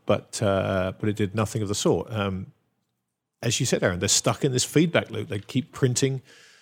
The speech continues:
paper cash, um, but ultimately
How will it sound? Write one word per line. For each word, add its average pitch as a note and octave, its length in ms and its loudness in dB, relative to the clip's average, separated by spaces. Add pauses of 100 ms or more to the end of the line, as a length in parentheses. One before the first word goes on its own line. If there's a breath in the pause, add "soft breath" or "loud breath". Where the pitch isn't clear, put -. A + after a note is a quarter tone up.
(220 soft breath)
paper C3+ 280 4
cash, C3 600 2
um, B2 360 0
but B2 120 4
ultimately A#2+ 640 2